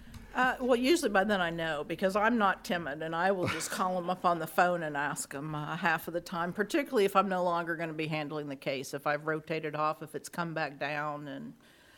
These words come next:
uh, some other judge is gonna be hearing the case, then I, I have no problem chatting them up on, on that, uh, on those topics. But it, it is a,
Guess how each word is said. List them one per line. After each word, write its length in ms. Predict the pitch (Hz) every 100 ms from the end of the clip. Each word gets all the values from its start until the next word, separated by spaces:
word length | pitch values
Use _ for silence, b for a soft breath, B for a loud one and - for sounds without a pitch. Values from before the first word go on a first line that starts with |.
| B B
uh, 200 | 147 147
some 280 | - 175 165
other 160 | 160
judge 300 | 156 156 147
is 180 | 151 -
gonna 180 | - 143
be 140 | 139
hearing 300 | 139 151 147
the 60 | 143
case, 460 | 135 151 143 143 -
then 380 | 147 139 131 143 - b b b b
I, 340 | 160 156 - 165
I 0 |
have 120 | 165
no 140 | 160 151
problem 460 | - 151 156 151
chatting 440 | 147 170 160 156 151
them 200 | 143 147
up 240 | 143 139
on, 200 | 139 120
on 340 | - 147 139 143
that, 460 | 147 139 139 -
uh, 380 | 151 151 139 131 151 - _ b b b b b 170
on 180 | 165
those 240 | 160 156 -
topics. 800 | - 160 156 147 139 - - - B B B
But 200 | 208 202
it, 200 | 226 254
it 140 | 262 277
is 200 | 285 302
a, 440 | 233 208 196 190